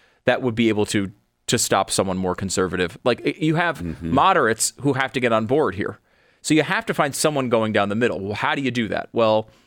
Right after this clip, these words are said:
Speaker 1: the, they're gonna try with McCarthy, see if that ha-, works. I think the most likely step after that, if they, if they give up on that approach, is Steve Scalise,
Speaker 2: Mm.
Speaker 1: who I think is
Speaker 2: Mm.
Speaker 1: more, I, again, I don't think any
Speaker 2: But
Speaker 1: of these
Speaker 2: he's not
Speaker 1: are
Speaker 2: running.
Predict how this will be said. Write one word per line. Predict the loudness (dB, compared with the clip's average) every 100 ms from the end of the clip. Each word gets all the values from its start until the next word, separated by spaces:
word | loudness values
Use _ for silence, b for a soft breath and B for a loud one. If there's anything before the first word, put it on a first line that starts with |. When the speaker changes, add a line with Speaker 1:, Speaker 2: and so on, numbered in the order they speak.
| b b b b b -4
Speaker 1:
the, | -4 -4 -12 -14
they're | -10 0 0
gonna | 2
try | 0
with | 0 0
McCarthy, | -2 0 0 -2 -6
see | -2 0
if | 2
that | 2
ha-, | 0
works. | 0 -2 -4 -14 _ _ _ _ _ _ _ -6
I | -4
think | -2 0
the |
most | 2 2 2
likely | 2 2 2 -2
step | 2 0 2
after | 0 0 0
that, | 2 2
if | 2
they, | 0 0 -6
if | -4 2
they | 2
give | 2 2 2
up | 2
on | 2 2
that | 2
approach, | 2 0 -2 -2
is | -2 -2
Steve | -2 -2
Scalise, | -2 -2 -2 -2 -4 -6 -10 _ _ _ _ _ _ _ _ -2
Speaker 2:
Mm. | 2
Speaker 1:
who | 4 4 4 4 2 0 -4 _ _ -6
I | -6
think | 0 0 0 -8 -2
is | -2 -2
Speaker 2:
Mm. | -2
Speaker 1:
more, | 2 4 4 4 4 2 -2 -10 _ -6
I, | -6 -4
again, | 0 2 2 0 -6 -12 _ _ _ -2
I |
don't | -2
think | 0 2
any | 4
Speaker 2:
But |
Speaker 1:
of | 2
these | 2
Speaker 2:
he's | 2
not | 0
Speaker 1:
are | 2
Speaker 2:
running. | 2 0 -4